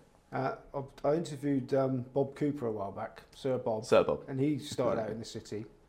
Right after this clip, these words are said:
Speaker 2: Yeah.
Speaker 1: And he said there was, he, most floors had their own bookmaker.
Speaker 2: Yes.
Speaker 1: But his was, uh, disgusted when he asked him for two pound fifty each way. I mean, wa-, was there quite a big punting on the horses and stuff, sort of
Speaker 2: Kind of.
Speaker 1: culture?
Speaker 2: I mean,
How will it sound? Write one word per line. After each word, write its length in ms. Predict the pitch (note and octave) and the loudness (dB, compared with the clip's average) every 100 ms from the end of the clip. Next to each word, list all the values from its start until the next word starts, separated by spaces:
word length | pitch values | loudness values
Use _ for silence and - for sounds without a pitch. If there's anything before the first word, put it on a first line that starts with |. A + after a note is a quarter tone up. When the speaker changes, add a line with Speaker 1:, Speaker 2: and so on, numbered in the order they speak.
| - | 4
Speaker 2:
Yeah. 220 | G#2+ D2 - - | 6 6 2 -6
Speaker 1:
And 160 | C3 | -2
he 100 | C#3+ | 0
said 240 | C#3 D3 C3+ | 2 2 4
there 80 | C3+ | 4
was, 180 | C3+ C#3 | 4 0
he, 180 | C#3+ D3 C#3 - - C3+ | -2 -4 -8 -12 -16 -2
most 300 | C#3 C3+ - | 0 0 0
floors 300 | D3 C#3 B2+ | 2 4 4
had 180 | C3 C3 | 0 0
their 160 | C3 C3 | 0 2
own 120 | C3 | 2
bookmaker. 640 | C#3+ C#3+ A#2 G#2 - G2 - - - | 0 0 -4 -6 -6 -8 -8 -20 -2
Speaker 2:
Yes. 280 | B2+ A#2+ A#2+ | 8 10 10
Speaker 1:
But 80 | B2 | 6
his 220 | D3+ C#3+ | 4 4
was, 380 | C#3+ B2+ - - - - | 0 -2 -4 -14 -16 -6
uh, 260 | C#3 C3 B2 | -2 -2 -2
disgusted 580 | B2+ - D#3 C#3+ - A#2+ | -4 -2 0 0 -2 -4
when 100 | B2+ | -2
he 60 | |
asked 240 | B2 B2 - | -2 -4 -6
him 80 | A#2+ | -10
for 80 | |
two 180 | A#2+ C3+ | -6 -4
pound 260 | B2 B2 A#2 | -2 -4 -2
fifty 300 | C3 C3 C3 | -4 -4 -6
each 260 | B2+ B2 | -6 -6
way. 140 | C3 A2+ | -4 -4
I 40 | A#2 | -2
mean, 180 | C3 | -2
wa-, 120 | C#3 C#3 | 0 2
was 260 | D#3 D3 | 2 4
there 160 | D3+ C3 | 6 6
quite 220 | C3+ C3+ | 4 2
a 40 | C3 | 2
big 240 | C3 A#2+ | -2 -2
punting 580 | C#3 C3+ B2 C3 B2+ B2 | -2 -2 0 0 0 -2
on 200 | A#2+ C3+ | -2 0
the 60 | B2 | 0
horses 520 | C3 B2 - C3 B2 | 0 -2 -4 -4 -4
and 80 | A#2+ | -4
stuff, 200 | C3 B2 - - | -4 -6 -10 -14
sort 300 | - B2 C3 | -6 -4 -6
of 60 | - - - - | -8 -20 -20 -12
Speaker 2:
Kind 420 | - G#3 G#3+ F3 | -6 0 4 6
of. 300 | E2 B1 - | 4 2 -4
Speaker 1:
culture? 220 | - C3+ C3 | -2 4 8
Speaker 2:
I 80 | |
mean, 400 | C3 C3+ C3 - | 8 8 6 2